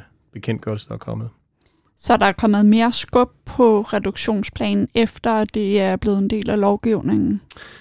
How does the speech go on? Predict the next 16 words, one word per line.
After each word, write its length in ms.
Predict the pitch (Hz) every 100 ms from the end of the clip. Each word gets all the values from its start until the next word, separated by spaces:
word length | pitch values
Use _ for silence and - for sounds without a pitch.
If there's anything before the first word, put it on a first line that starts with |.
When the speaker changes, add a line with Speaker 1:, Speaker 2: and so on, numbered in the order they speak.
| _
Speaker 1:
Ja, 160 | 123 127
det, 160 | 131 -
vi 240 | 139 127
var 120 | 131
jo, 240 | 127 123 120
vi 240 | 107 117
var 80 | 113
jo 100 | 113
faktisk 260 | 110 131 131
vidne 180 | 139
til, 140 | 139 135
at 100 | 123
der 80 | 110
skete 280 | - 135
rigtig 220 | 131 127 123
meget, 400 | 101 120 123